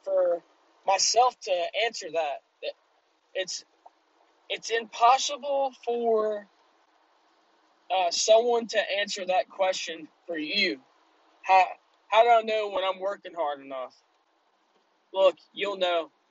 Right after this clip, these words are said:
You'll know because you always got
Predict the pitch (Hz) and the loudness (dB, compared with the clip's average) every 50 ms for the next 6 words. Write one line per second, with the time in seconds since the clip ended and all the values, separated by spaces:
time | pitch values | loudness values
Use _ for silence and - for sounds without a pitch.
0 | _ _ _ _ _ _ _ _ _ 175 208 247 247 240 240 240 214 185 - _ | _ _ _ _ _ _ _ _ _ -2 -2 0 0 2 2 2 2 0 -2 _
1 | _ _ _ _ _ _ - - 190 - - 208 196 196 196 185 180 - - - | _ _ _ _ _ _ -10 -10 -10 -2 2 4 6 6 6 4 2 -4 -14 -16
2 | _ _ _ _ _ _ _ _ _ _ _ _ _ _ _ _ _ - - 196 | _ _ _ _ _ _ _ _ _ _ _ _ _ _ _ _ _ -20 -12 0
3 | 196 196 214 240 247 254 247 226 196 208 208 208 214 185 | 6 6 8 8 8 6 4 0 0 0 0 2 2 0